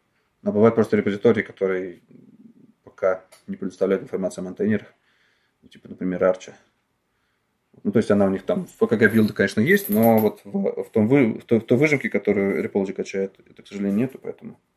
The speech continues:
поэтому приходится вот, ну, как, как, как, как fallback, грубо говоря, есть,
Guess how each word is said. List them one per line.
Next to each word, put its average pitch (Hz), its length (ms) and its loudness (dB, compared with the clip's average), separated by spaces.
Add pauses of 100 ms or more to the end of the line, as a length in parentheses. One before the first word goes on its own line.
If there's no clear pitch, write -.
(760)
поэтому 104 760 0 (160)
приходится 98 460 -4
вот, - 120 -18 (600)
ну, 104 80 -8
как, - 260 -6
как, - 160 -6 (140)
как, - 260 -2
как - 180 -12
fallback, 147 280 8
грубо 113 180 4
говоря, 98 440 4
есть, 110 460 -8